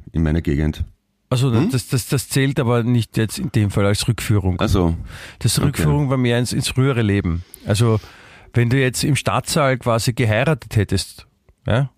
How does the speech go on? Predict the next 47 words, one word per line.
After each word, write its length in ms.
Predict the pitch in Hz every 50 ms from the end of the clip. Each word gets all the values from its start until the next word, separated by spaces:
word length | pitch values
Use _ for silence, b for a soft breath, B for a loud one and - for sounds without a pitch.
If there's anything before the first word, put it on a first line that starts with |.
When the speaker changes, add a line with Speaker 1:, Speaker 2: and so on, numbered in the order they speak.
| _ _ -
Speaker 1:
Mhm. 360 | 98 95 101 110 127 139 131 -
Speaker 2:
und 180 | 120 113 - 123
dann 120 | 117 110
zwei 300 | - - - - 120 104
Wochen 200 | 104 104 - 131
im 40 | 117
Stadtsaal 340 | - - 104 - - 139 123
gewesen 320 | - 101 101 98 113 101
wärst, 300 | 90 87 95 110 - -
auf 80 | 113 107
der 80 | 113
Marilio-Straße, 880 | 107 110 104 104 104 98 107 110 - - - 90 82 - - - 139 123
und 200 | 107 123 - -
dann 340 | 92 92 110 135 139 120 107
wärst 260 | 117 113 117 - -
du 220 | 139 131 131 131 123
zurückgefahren 680 | - - - 123 127 135 - - 147 - 135 120 117 120
in 40 |
dein 120 | 113 123 113
früheres 460 | - - 139 135 143 131 139 127 -
Leben, 300 | 120 110 107 110 123 131
in 120 | 127 120
deine, 420 | - - 110 110 110 104 104 104 98
in 180 | - - 113 101
die, 280 | 110 107 98 98 104
in 260 | 101 101 - - 110 101
die 140 | 107 104
Wohnung 200 | 98 98 107 113
im 80 | 117 113
fünften, 500 | - - 139 151 - - - 127 135 127
dann 280 | - 107 110 110 104 95
wär's 200 | 92 87 - 98
eine 200 | 85 90 87 -
Rückführung 360 | 92 - - 104 90 85 85
gewesen. 240 | - 80 - 104 85
Das 160 | 90 90 -
hätte 140 | 113 - -
gegolten. 460 | - - - 73 78 - - 78 76 - _ _ _
Speaker 1:
Also, 380 | - 92 90 82 80 76 73 71 71 - - - -
okay. 380 | - 90 87 - 95 82 78 78 76 - - - - - - _
Na 120 | - 92
gut, 200 | 101 - 90 82
schade. 380 | - - - 69 71 73 73 69 69 - - - - - -
Aber 160 | - 90 95
Versuch 380 | - 92 92 - - - 76 78
was 160 | 78 71 73
wert. 260 | 69 67 69 - -